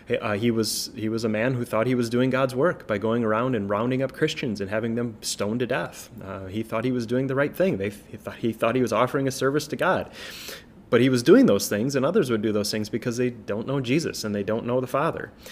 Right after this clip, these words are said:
Um, but again, he's, he's telling his disciples this because, "I'm warning you. I want you to know, um, that, that these are gonna, things are gonna happen to you. And y-, you know, you're,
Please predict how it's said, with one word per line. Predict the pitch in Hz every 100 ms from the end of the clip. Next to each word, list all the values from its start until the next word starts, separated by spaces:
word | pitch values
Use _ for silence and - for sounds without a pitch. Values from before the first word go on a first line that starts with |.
| - - -
Um, | 107 104 101 -
but | 113
again, | 117 123 110
he's, | 117 113
he's | 117 104
telling | - 131 131
his | 131
disciples | 131 143 107 107 107
this | 113 -
because, | 107 110 101
"I'm | 107 107 104
warning | 147 131 92
you. | 90
I | 95
want | 110 113
you | 131
to | 131
know, | 131 147 95 87 - - - -
um, | 104 95 98 98 101 -
that, | 113 110 104 - -
that | 110 104 -
these | 113 113
are | 135
gonna, | 139
things | - 127 127
are |
gonna | 120 117
happen | 107 104 104
to | 92 98
you. | 92 98 107
And | 117 117
y-, | 113 113 110
you | 120
know, | 113
you're, | 113 120